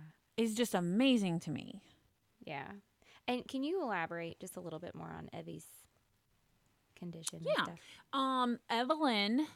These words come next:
Speaker 1: has a genetic disorder called propionic acidemia, and it is a organic acidemia,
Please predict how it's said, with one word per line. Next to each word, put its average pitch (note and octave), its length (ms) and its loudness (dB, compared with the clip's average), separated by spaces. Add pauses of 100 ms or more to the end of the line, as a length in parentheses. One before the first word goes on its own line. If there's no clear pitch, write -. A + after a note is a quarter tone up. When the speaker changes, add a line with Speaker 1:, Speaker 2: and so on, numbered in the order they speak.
(520)
Speaker 1:
has F3 600 2
a F3 200 4
genetic F3 320 -2
disorder D#3+ 380 0
called - 320 -4
propionic F3 480 0
acidemia, D3 640 -2 (420)
and F#3 160 -2
it F3 140 -4
is F3+ 280 -4
a D#3 360 0 (160)
organic F#3+ 680 0
acidemia, D#3+ 800 -2